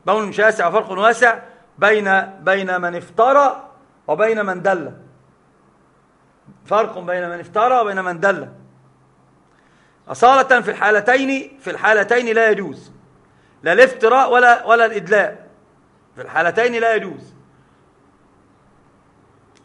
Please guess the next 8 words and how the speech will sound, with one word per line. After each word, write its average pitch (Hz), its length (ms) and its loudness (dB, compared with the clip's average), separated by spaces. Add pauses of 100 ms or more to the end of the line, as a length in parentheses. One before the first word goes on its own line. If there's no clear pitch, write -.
(580)
نفس 240 360 2
المؤمن 233 500 2
ليست 226 400 0
أعز 202 280 2
بنفس، 220 300 -4
من 180 260 -6
نفس 214 260 -2
أخيه، 165 340 -10